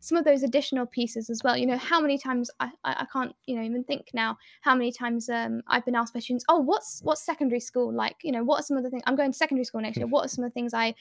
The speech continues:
Speaker 1: you know, might need to think about? Or I'm really worried about this. Can you, can you tell me what it was like for you?" Or, "I've never, you know, I'm really worried about my G C S Es or my A levels," or, you know, "I, I don't know which university to go to," or those kinds of questions are things that actually you get to kind of be a mentor as well, rather than just an educator. And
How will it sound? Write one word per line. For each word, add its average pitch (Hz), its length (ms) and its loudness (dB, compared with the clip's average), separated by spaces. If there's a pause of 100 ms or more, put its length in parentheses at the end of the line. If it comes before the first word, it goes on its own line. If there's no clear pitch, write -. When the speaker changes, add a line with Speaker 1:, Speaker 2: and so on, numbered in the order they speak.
(220)
Speaker 1:
you 262 80 0
know, 226 160 4
might 233 240 4
need 247 140 2
to - 60 -12
think 240 220 0
about? 226 220 2
Or 254 80 6
I'm 262 120 4
really 294 200 4
worried 254 320 4
about 226 260 0
this. - 200 -2
Can 240 160 -2
you, 247 160 -2
can 277 120 -2
you 262 80 2
tell 254 140 -4
me 247 80 0
what 240 100 -2
it 240 60 -4
was 233 140 -8
like 233 240 -2
for 240 80 -6
you?" 226 240 0
Or, 220 140 0 (280)
"I've 269 120 6
never, 277 200 2
you 285 80 2
know, 240 80 0
I'm 233 140 0
really 277 160 4
worried 247 220 4
about 233 160 0
my 233 100 0
G 240 180 -2
C 247 160 -4
S 233 120 -4
Es 226 180 -4
or 220 40 -6
my 226 220 -2
A 226 40 0
levels," 226 440 -2
or, 220 220 -2 (400)
you 233 80 -4
know, 226 160 -4
"I, - 180 6
I 269 60 8
don't 285 160 6
know 294 60 8
which 269 180 2
university 262 580 6
to 247 100 -6
go 226 220 2
to," 220 180 -4
or 233 140 2
those 415 220 6
kinds 294 240 2
of - 60 -6
questions 247 280 -2
are 269 60 4
things 339 320 0
that - 120 0
actually 240 260 0
you 262 100 2
get - 160 -2
to - 80 -12
kind 262 180 -4
of 240 100 -4
be 247 120 0
a 240 40 2
mentor 254 640 2
as 226 140 -2
well, 226 220 2
rather 226 320 4
than 226 200 0
just 233 280 -2
an 233 80 -4
educator. 233 500 -6
And 240 260 -2